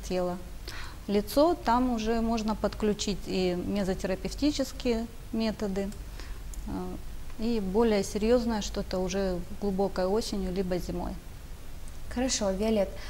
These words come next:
Speaker 2: вот, э, понятно, кожа, конечно, очень нуждается в уходе в летнее время, но, наверное, не стоит забывать и о волосах, они ведь тоже страдают.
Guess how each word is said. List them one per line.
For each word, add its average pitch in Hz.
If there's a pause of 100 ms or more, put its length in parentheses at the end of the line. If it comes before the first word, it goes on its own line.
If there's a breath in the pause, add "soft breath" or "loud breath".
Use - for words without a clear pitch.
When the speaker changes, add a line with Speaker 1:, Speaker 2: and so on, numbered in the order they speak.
(200 loud breath)
Speaker 2:
вот, 220 (120)
э, 202 (600)
понятно, 226
кожа, 247
конечно, 208
очень 220
нуждается 175
в 180
уходе 190
в 180
летнее 196
время, 302
но, 233
наверное, 240
не 240
стоит 240
забывать 220
и 233
о 226
волосах, 240
они 185
ведь 190
тоже 226
страдают. 165